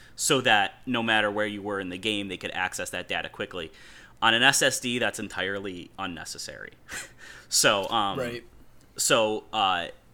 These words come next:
Speaker 1: you know, games are getting really big. <laughs> Uh, I know we've talked about it with, like, Modern Warfare and stuff. Like, that game has massive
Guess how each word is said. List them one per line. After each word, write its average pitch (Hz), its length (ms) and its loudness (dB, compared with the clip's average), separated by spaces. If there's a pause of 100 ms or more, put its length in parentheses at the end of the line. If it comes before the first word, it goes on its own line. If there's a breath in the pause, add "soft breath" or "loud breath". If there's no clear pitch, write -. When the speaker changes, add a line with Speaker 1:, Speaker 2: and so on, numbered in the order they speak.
(220)
Speaker 1:
you 135 140 -2
know, 98 160 -2
games 151 340 2
are 170 60 4
getting 143 320 2
really 117 240 0
big. 113 460 4
<laughs> - 60 2
Uh, 135 580 10 (340 loud breath)
I 123 100 6
know 127 160 4
we've 120 300 -2
talked 107 320 0
about 101 260 0
it 98 120 -2
with, 98 120 -8
like, 98 160 -4
Modern 92 360 -2
Warfare 90 400 -2
and 87 100 -8
stuff. 87 260 -4
Like, 90 200 -6
that 98 180 0
game 101 220 -2
has 92 400 -2
massive 107 720 4